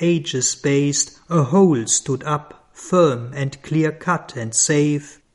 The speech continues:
all staggered back into a sea of doubt. This solid scheme melted in endless flux.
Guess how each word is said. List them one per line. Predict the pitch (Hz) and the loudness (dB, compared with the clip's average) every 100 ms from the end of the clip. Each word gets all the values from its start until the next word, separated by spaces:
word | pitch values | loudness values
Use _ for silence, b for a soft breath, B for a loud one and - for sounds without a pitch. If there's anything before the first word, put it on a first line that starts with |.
| _ _ | _ _
all | - 156 156 | 4 4 4
staggered | 151 - 170 160 175 - | 0 -2 -2 -2 -6 -4
back | 175 143 113 - _ | -2 -2 -4 -20 _
into | - 156 156 165 | -8 -6 -2 0
a | |
sea | 165 - - 147 127 | 2 2 2 -4 -8
of | 104 117 - | -10 -12 -8
doubt. | - 147 139 131 - _ _ _ _ _ _ _ _ _ _ _ _ _ _ _ _ _ _ _ _ _ _ | -4 -4 -4 -8 -18 _ _ _ _ _ _ _ _ _ _ _ _ _ _ _ _ _ _ _ _ _ _
This | - 185 - - | 2 2 2 0
solid | 175 175 185 | 2 2 0
scheme | - - - 180 160 147 147 - | -2 -2 -2 -4 -2 -2 -4 -2
melted | 160 170 165 131 110 - | 0 0 -2 -6 -8 -8
in | 139 | -8
endless | 139 156 143 127 117 - | -2 -2 -2 -4 -8 -8
flux. | - 151 147 - - - - | -4 -6 -6 -10 -10 -12 -16